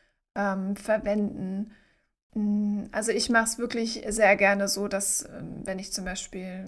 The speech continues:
mm, Käse esse oder, ähm, dass ich da einfach auch Walnüsse dazu mache oder auch ich a-, esse auch super gerne Hanfsamen, also sowas in die Richtung. Also alles, was reich an Omega-drei ist, kann man wunderbar kombinieren, wenn man eben nicht auf Fleisch und Milchprodukte,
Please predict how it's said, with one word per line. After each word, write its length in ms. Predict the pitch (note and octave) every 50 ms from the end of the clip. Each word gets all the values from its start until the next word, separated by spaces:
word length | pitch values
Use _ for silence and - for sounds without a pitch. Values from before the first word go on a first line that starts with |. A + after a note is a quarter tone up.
| -
mm, 400 | - - G3 G3+ G3 G3+ G3+ - - -
Käse 360 | - D4 D4+ D4 B3 B3 -
esse 680 | - - A3 A3 - - G#3+ G#3+ G#3+ G#3+ G#3 G3 F#3+ - F#3
oder, 600 | G3+ G#3+ G#3+ G3 F#3+ F#3 F#3+ F#3+ F#3+ F#3 - -
ähm, 360 | - - - - - D4 D#4+ - _ _ _ _ _ _ _ _ _ _ _ _ _
dass 180 | - G#3+ G3+ G3+
ich 120 | G3+ -
da 140 | - G3+ G3+
einfach 520 | - - F#3 G3 - - F3+ F#3 - -
auch 280 | - - - - - - - -
Walnüsse 640 | - - C4+ C#4 D4 D4 C4+ C4 B3 A#3 - A#3+
dazu 320 | A3+ A3 G#3+ - - A3
mache 640 | G#3+ G#3 G#3 G3+ G#3 - - G#3 G3+ G3+ F#3 G3 G3 F3+
oder 280 | F3+ F#3 F3+ F3 - -
auch 180 | - F#3+ G3 -
ich 180 | - - - -
a-, 160 | - F#3 - - - _ _ -
esse 220 | - G#3 G3 - -
auch 60 | G3
super 300 | - - A3 - G3 F#3+
gerne 340 | F#3 F#3 F#3 G3 G3 G3 -
Hanfsamen, 800 | B3+ C4+ C4+ B3+ - - - D#3+ F#3 F#3+ F#3+ F#3+ F#3+ F#3+ F#3+ G3
also 240 | - F#3 G3+ - G#3
sowas 380 | G3+ A3 A3+ A3+ A3+ A3 A3 G#3
in 80 | G#3+
die 100 | G#3 G#3+
Richtung. 400 | G#3 G#3+ G#3+ G#3 - - G#3+ G#3
Also 200 | G3+ G#3 A3 -
alles, 280 | - - G#3+ A#3 A3+ -
was 220 | G#3+ G#3+ - -
reich 260 | G3 G3+ G#3 G#3+ B3
an 80 | A3 A3
Omega-drei 600 | A3+ G#3+ A3 G#3+ G#3+ G#3+ G#3+ G#3+ G#3 G#3 A3+ A#3
ist, 180 | A#3+ - - -
kann 160 | - A#3 A3
man 180 | A3+ A3 A3+ A3+ - - - - - - -
wunderbar 720 | - B3 C4+ C#4 C#4 C4 A#3 A3 A3+ G#3+ G#3+ A3 A3+ A3+ A3+
kombinieren, 840 | - B3 A#3 B3 A#3+ A#3 A3+ G#3+ G#3+ G#3+ A3+ A#3+ A#3 A3 A3 G3+
wenn 160 | G3+ G#3 G#3+
man 140 | A3+ A3 G#3
eben 300 | G3 - G3+ G3+ G3+ G3+
nicht 260 | G3+ G#3 G#3 - G3
auf 80 | G3+ G3
Fleisch 340 | - - G3 G3 G3 G3+ -
und 120 | F#3+ F#3
Milchprodukte, 800 | F#3+ F#3+ F#3 - - - G#3+ G3+ F#3+ - - - - F#3+ F#3+ G3